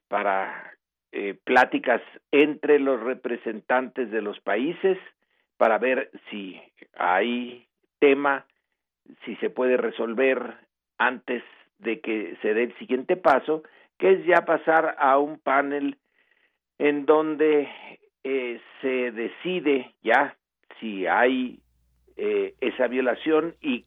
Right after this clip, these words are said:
qué remedio corresponde, si hay que pagar multas, si hay que, eh, en fin,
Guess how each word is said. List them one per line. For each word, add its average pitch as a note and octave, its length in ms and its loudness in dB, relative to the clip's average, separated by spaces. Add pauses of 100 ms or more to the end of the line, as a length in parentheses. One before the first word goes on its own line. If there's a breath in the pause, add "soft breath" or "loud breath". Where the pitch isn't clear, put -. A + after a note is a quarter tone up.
qué C#3+ 440 2 (920)
remedio C3 1000 -2
corresponde, C#3+ 880 -2 (960)
si B2 80 0
hay B2+ 140 4
que A2 140 -4
pagar A2 400 -2
multas, E3+ 640 0 (120)
si B2+ 180 -2
hay B2+ 220 0
que, A#2 460 -8 (560 loud breath)
eh, E2+ 380 -8 (320)
en F#2+ 120 -10
fin, E3 280 -4